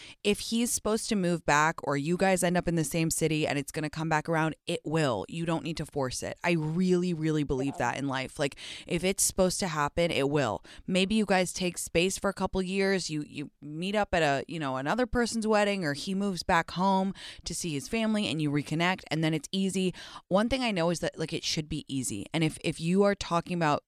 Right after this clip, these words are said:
Speaker 1: who else you're dating and you're, you know, it's, but you're still thinking about him, but then you're still joking about him, like, it should be easy. So my advice is to let it go,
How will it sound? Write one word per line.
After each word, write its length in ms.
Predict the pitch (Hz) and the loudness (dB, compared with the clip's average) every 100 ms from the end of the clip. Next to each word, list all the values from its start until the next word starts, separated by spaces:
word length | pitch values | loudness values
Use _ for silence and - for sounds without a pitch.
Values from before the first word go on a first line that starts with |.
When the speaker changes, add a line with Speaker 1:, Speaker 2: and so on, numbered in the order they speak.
| - | -8
Speaker 1:
who 140 | 143 | -2
else 200 | 135 127 | 0 0
you're 80 | 156 | -2
dating 360 | 160 220 185 160 | 0 0 2 0
and 100 | 139 | 0
you're, 200 | 139 139 - - - | 0 -4 -8 -20 -8
you 140 | 170 | -4
know, 240 | 160 151 151 | 0 2 2
it's, 300 | 139 - - | -2 -6 -10
but 160 | - 170 | -4 -2
you're 240 | 156 175 | 2 2
still 180 | 165 202 | 2 0
thinking 260 | - 233 208 | 0 0 2
about 200 | 180 151 | 2 2
him, 120 | 147 | 2
but 100 | 139 | 0
then 100 | 139 | -2
you're 120 | 160 | -2
still 140 | 156 208 | -4 -2
joking 300 | 208 226 214 | 2 2 2
about 160 | 170 | 0
him, 60 | 151 | 0
like, 200 | 147 - - | -2 -6 -4
it 160 | 190 | -2
should 200 | - 202 | -2 -2
be 200 | 196 - | -4 -4
easy. 360 | 156 127 104 - - - | -6 -4 -8 -12 -20 -16
So 460 | - - 190 185 - _ | -4 2 4 4 2 _
my 280 | - 160 160 | -4 0 2
advice 600 | 214 190 156 131 - - - | 2 2 4 4 0 -6 -6
is 140 | 147 | -6
to 140 | - 143 | -2 0
let 200 | 143 139 | 2 2
it 140 | - | 2
go, 400 | 139 120 113 135 | 2 2 2 -4